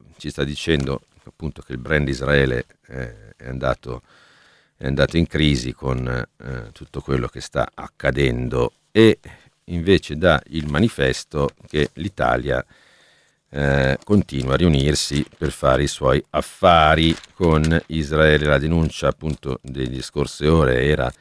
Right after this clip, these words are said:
di questo incontro fra lo Stato Maggiore italiano, i militari israeliani e le aziende italiane del settore bellico. Il ventitré luglio, stiamo parlando di tre giorni fa, ricordo il manifesto, titolo In difesa, e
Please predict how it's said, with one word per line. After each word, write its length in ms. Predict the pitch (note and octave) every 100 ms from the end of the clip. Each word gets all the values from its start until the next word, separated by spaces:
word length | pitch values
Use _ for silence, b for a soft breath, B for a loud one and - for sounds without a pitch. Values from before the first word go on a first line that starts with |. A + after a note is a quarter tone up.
| b b -
di 80 |
questo 260 | - D#2 -
incontro 380 | C#2+ F2+ F2 C#2
fra 140 | -
lo 80 | C2
Stato 260 | - E2+ D2+
Maggiore 320 | D#2 D2+ D2+
italiano, 400 | - D#2 E2 D2+
i 20 |
militari 360 | C#2 C2+ D2+ C#2+
israeliani 440 | C#2 D2+ D#2+ E2
e 20 |
le 80 | C2+
aziende 240 | C2 E2 D2+
italiane 500 | - D#2 E2 D2+ - b b b b b
del 140 | - F2
settore 400 | F2+ - G2+ A2
bellico. 680 | A2+ G2+ F#2 F#2 - G#2 -
Il 160 | D#2
ventitré 640 | D2 G2+ F2 - E2 G#2 F#2+
luglio, 380 | G2 G2 E2 D#2+
stiamo 180 | E2 D2
parlando 560 | E2+ E2+ F#2 F#2 E2+ - - _
di 200 | - F2+
tre 300 | - F2 F#2+
giorni 400 | F2+ F#2+ E2 F2
fa, 400 | - F#2 D2+ F#2 G#2 b b b b b b b _
ricordo 420 | - D#2 D2 E2 D#2
il 60 |
manifesto, 600 | D2+ D#2 - F2 - -
titolo 320 | - E2 D2+
In 80 | E2+
difesa, 760 | G2+ G#2+ F2+ F#2 E2 D#2+ C#2 -
e 280 | E2 E2+